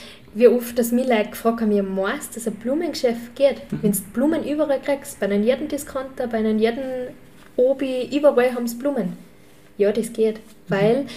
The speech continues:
Speaker 1: auch nach wie vor die Leute, denen was das wichtig ist, und das sind oft auch grad die alten Leute, die was wirklich auch so der,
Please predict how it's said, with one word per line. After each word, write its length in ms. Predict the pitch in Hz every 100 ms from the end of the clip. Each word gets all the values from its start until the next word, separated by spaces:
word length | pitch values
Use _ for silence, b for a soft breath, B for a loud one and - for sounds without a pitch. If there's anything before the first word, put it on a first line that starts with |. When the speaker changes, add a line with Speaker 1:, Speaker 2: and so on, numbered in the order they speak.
| B B -
Speaker 1:
auch 140 | 214 214
nach 320 | 202 233 247
wie 60 |
vor 460 | 233 - 226 240 277
die 140 | 285
Leute, 540 | 208 185 202 262 277 -
denen 240 | 226 214 202
was 180 | 196
das 220 | - 175 247
wichtig 520 | 381 - - 175 175
ist, 220 | 170 -
und 160 | 196 208
das 140 | 202
sind 180 | 196 190
oft 300 | 262 - 220
auch 140 | 175
grad 280 | 175 214 208
die 60 | 202
alten 380 | 269 - 370 226
Leute, 220 | 170 175 -
die 100 | 208
was 220 | 202 - -
wirklich 560 | 214 294 311 - 269 247 B B B B B -
auch 220 | 208 233
so 160 | 233 240
der, 500 | 233 226 208 202